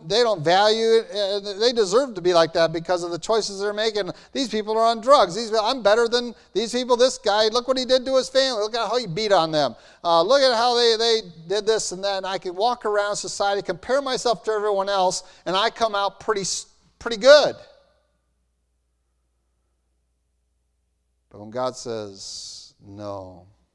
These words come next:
you're not the measure. They're not the measure."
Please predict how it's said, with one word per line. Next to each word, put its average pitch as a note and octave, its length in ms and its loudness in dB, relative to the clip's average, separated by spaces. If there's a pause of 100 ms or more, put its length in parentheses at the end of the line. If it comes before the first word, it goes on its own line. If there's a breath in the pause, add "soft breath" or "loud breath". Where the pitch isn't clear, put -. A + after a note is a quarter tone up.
(420)
you're A2+ 220 -12
not F#2+ 240 -14
the F#2 60 -20
measure. E2+ 480 -20 (420)
They're C3 320 -6
not F#2 240 -16
the E2 80 -20
measure." D2 540 -20